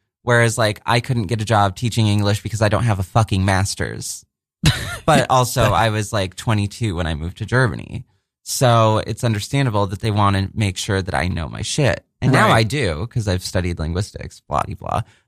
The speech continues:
Speaker 1: But Doctor Cindy took it upon herself to criticize absolutely every single thing I was doing. Um, bitch fucking, like,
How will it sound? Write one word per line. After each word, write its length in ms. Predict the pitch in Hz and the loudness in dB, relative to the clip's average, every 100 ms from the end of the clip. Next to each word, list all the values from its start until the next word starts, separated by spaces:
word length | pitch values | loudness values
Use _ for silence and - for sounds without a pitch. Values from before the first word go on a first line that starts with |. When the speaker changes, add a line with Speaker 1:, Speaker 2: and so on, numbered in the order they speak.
| - | 2
Speaker 1:
But 260 | 131 107 80 _ 139 - | 2 2 -4 _ -10 0
Doctor 400 | 185 180 180 147 | 0 2 0 0
Cindy 800 | - 165 147 107 92 95 143 160 _ _ _ _ | 2 4 4 2 0 0 -2 -4 _ _ _ _
took 180 | - 165 | 0 2
it 60 | 147 | 2
upon 300 | 135 135 123 | 2 4 4
herself 680 | 143 135 127 127 107 104 101 | 4 2 2 2 2 2 -2
to 500 | - 127 117 113 110 - _ _ _ _ | -2 2 2 2 -2 -6 _ _ _ _
criticize 680 | - 202 196 - 123 117 110 - | -2 0 2 4 4 4 0 0
absolutely 540 | 151 139 143 120 107 | 0 0 -4 -2 0
every 240 | 117 147 165 | -2 0 -2
single 340 | - 160 135 | 2 2 2
thing 240 | - 123 107 | 2 2 2
I 60 | |
was 200 | 104 117 | 0 -2
doing. 520 | - 57 50 98 139 147 _ _ _ _ _ _ _ _ - | -4 -6 -6 -6 -6 -8 _ _ _ _ _ _ _ _ 0
Um, 480 | 139 135 127 123 - _ - - | 4 4 4 2 -2 _ -8 -2
bitch 280 | 156 - | -2 -2
fucking, 680 | - 160 156 147 123 117 107 _ _ | 0 0 2 2 2 2 -2 _ _
like, 360 | 120 120 110 | 0 0 0